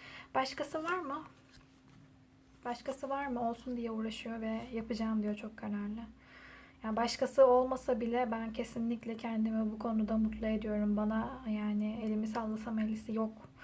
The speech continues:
Yok mu bana diyor sanki yani bu konuda. E, ben yapacağımı bilirim. Ben bu konuda, e, hazırım diyor yani.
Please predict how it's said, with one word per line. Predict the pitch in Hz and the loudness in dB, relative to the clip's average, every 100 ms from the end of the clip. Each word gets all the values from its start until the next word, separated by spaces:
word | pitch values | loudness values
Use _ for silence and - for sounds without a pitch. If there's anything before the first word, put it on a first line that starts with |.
| - - - | -18 -18 0
Yok | 247 247 240 | 2 2 2
mu | 214 | 2
bana | 214 208 202 | 2 0 0
diyor | 208 214 | -4 -4
sanki | 220 208 208 214 | -6 -6 -4 -4
yani | 208 214 | -4 -6
bu | 214 | -6
konuda. | 220 220 226 233 262 254 | -2 -2 -4 -8 -12 -6
E, | 220 233 262 220 | -4 -4 -4 0
ben | 220 | 4
yapacağımı | 220 220 214 220 220 214 | 4 2 0 2 2 2
bilirim. | 214 214 202 208 | 2 2 2 2
Ben | 208 214 214 | 0 0 -4
bu | - | -4
konuda, | 214 208 220 - - - - - - - - - - | -2 0 0 -4 -10 -18 -16 -16 -16 -16 -16 -14 -4
e, | 226 226 226 226 220 220 220 214 - - - - - - | -2 -2 -2 0 0 2 2 0 -4 -14 -20 -20 -14 0
hazırım | 233 247 233 220 208 | 6 6 6 4 4
diyor | 208 | 2
yani. | 214 214 208 214 | 0 -2 -2 -4